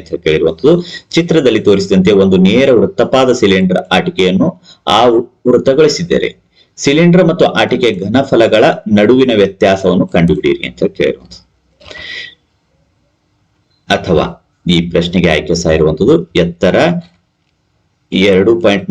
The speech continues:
ನಾಲ್ಕು ಎಂ ಮತ್ತು ವ್ಯಾಸ ಒಂದು ಪಾಯಿಂಟ್ ನಾಲ್ಕು ಎಂ ಇರುವ ಒಂದು ಘನ ಸಿಲಿಂಡರ್ನಿಂದ ಸಿಲಿಂಡರ್ನಷ್ಟೇ ಎತ್ತರ ಮತ್ತು ವ್ಯಾಸವನ್ನು ಹೊಂದಿರುವ ಒಂದು ಶಂಕುವನ್ನು ಕೊರೆದು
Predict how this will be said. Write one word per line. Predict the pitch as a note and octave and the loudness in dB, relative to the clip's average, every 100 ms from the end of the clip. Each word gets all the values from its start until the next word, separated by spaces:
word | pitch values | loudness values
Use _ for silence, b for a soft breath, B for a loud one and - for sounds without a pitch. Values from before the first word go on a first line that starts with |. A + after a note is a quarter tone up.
| F2+ | 0
ನಾಲ್ಕು | A2 - A2+ - - _ _ - | 0 0 0 0 -6 _ _ -4
ಎಂ | G#2 G#2+ F#2 | 0 2 2
ಮತ್ತು | F#2 A#2+ C3+ | 2 0 0
ವ್ಯಾಸ | F2+ F#2 F2+ C#3+ E3+ - _ - G2 | 2 0 0 0 -2 -6 _ -2 0
ಒಂದು | G#2 G#2+ C3 G#2+ | 2 2 2 2
ಪಾಯಿಂಟ್ | G2+ F2+ | 0 0
ನಾಲ್ಕು | F#2 F#2+ G#2 F#2+ | 0 0 2 2
ಎಂ | F#2+ F2+ | 2 2
ಇರುವ | F#2 B2+ G#2+ | 2 2 4
ಒಂದು | F#2+ F2+ E2+ | 4 2 2
ಘನ | F2 A2+ | 0 0
ಸಿಲಿಂಡರ್ನಿಂದ | A2+ G#2+ G2+ F#2+ F#2+ F#2 C#3+ - | 0 0 0 0 2 2 2 0
ಸಿಲಿಂಡರ್ನಷ್ಟೇ | G2 G#2+ A#2+ A#2+ B2 - C3 A2+ | 0 0 0 -2 -2 0 0 0
ಎತ್ತರ | - A2 B2+ C#3+ | 0 0 0 0
ಮತ್ತು | B2+ G2 | 0 2
ವ್ಯಾಸವನ್ನು | F#2 F#2 G2+ G2 F#2+ | 2 2 0 2 2
ಹೊಂದಿರುವ | F#2+ G2+ F#2+ | 4 4 2
ಒಂದು | F2 F#2 E2+ | 0 -2 -4
ಶಂಕುವನ್ನು | G2+ - G#2 F#2+ D#3+ - B B B - | -2 2 2 2 -2 -8 B B B 0
ಕೊರೆದು | G#2+ B2+ B2 | 2 2 2